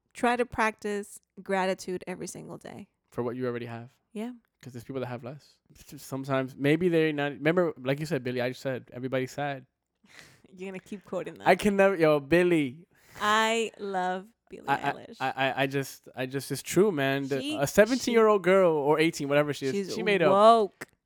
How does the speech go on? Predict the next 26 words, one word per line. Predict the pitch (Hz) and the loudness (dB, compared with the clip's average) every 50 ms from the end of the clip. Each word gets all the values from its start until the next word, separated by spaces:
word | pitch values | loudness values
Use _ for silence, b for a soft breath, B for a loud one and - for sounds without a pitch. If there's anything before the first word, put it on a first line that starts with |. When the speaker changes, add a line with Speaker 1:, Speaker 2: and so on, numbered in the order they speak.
| _ _ - | _ _ -20
Speaker 2:
she | 147 - - - 196 | -20 -14 -10 -8 -2
made | 190 185 185 185 180 175 170 - - _ _ - | 0 2 2 4 2 2 0 -4 -10 _ _ 0
a | 143 143 143 135 | 2 2 2 2
great | 131 131 135 143 143 - | 2 0 0 0 0 -2
statement | - - - 139 143 127 131 127 117 | -6 -4 -2 -2 -2 -2 -4 -8 -12
with | 113 - | -10 -10
that. | 107 98 87 _ _ _ _ _ _ _ _ _ _ _ _ _ _ _ _ - | -12 -12 -12 _ _ _ _ _ _ _ _ _ _ _ _ _ _ _ _ -14
Speaker 1:
I | - 330 | -12 -6
feel | 349 - 466 494 494 466 | 0 2 2 2 2 0
like, | 403 - - | 0 0 2
honestly, | 226 240 254 269 302 - 302 294 302 302 277 | 2 2 2 0 -2 -4 -4 -4 -4 -4 -4
it's | - 233 - 269 | -4 -4 -2 0
not | 269 262 - | -2 -2 0
only | 196 214 214 214 208 202 202 | -2 -4 -2 -2 -2 -2 -2
in | 196 190 185 180 | -4 -4 -6 -6
the | 175 175 | -8 -8
music | 175 175 180 185 180 - - | -8 -8 -8 -8 -8 -10 -10
industry. | 151 - - 202 - - - 170 | -10 -12 -12 -14 -14 -12 -10 -10
I | 208 | -8
feel | - - 285 302 | -6 -2 -2 0
like | 302 285 254 214 - _ _ - | 0 0 -2 -4 -8 _ _ -2
Speaker 2:
No, | 170 160 | 0 0
it's | - 202 | 0 2
e-, | 208 | 4
it's | 214 | 6
Speaker 1:
naturally, | 226 226 - - 247 240 226 233 233 233 240 240 | 6 4 4 2 2 2 2 2 0 -2 -4 -6